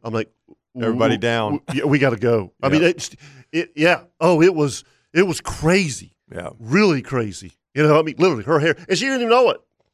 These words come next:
Speaker 2: Yeah, static
Speaker 1: It was
Speaker 2: electricity.
Speaker 1: Yeah, static <laughs> electricity.
Speaker 3: And the
Speaker 1: Yeah.
Speaker 3: worst thing is the twenty or thirty minutes before a major, s-,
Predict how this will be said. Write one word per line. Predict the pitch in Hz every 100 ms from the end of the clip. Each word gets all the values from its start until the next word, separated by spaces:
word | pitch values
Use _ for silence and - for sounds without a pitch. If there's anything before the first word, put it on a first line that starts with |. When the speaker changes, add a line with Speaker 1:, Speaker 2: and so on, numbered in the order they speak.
| _ -
Speaker 2:
Yeah, | 92
static | - 120 170
Speaker 1:
It | -
was | 113
Speaker 2:
electricity. | - 123 - 170
Speaker 1:
Yeah, | 156
static | - 185 - 170
<laughs> |
electricity. | 165 - - 214 - - - - - - - - - -
Speaker 3:
And | 202
the | 202
Speaker 1:
Yeah. | 175
Speaker 3:
worst | -
thing | 269 247
is | 196
the | 196
twenty | - 233 226
or | 196
thirty | 226 208
minutes | 202 214 202
before | - 147 185 185 196
a |
major, | 196 208 190
s-, | 190